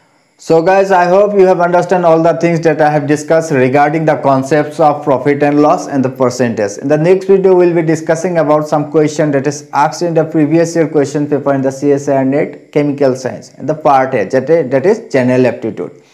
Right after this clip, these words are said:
So guys, if you have any doubt, you can ask me on the comment section below, that is, uh, down below the description box.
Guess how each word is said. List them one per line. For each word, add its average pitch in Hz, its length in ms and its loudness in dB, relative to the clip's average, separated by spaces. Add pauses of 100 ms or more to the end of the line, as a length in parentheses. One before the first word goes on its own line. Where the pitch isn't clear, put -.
(540)
So 185 200 0
guys, 208 240 4
if 214 180 2
you 208 80 4
have 208 200 4
any 196 280 2
doubt, 190 320 2
you 185 80 4
can 185 160 0
ask 175 280 -2
me 190 220 -2
on 147 240 -4
the 160 100 2
comment 156 340 -2
section 185 380 -4
below, 170 400 0 (680)
that 135 200 0
is, 165 260 0 (420)
uh, 143 240 4
down 147 340 0
below 165 180 4
the 156 340 2
description 165 560 -2
box. 165 320 0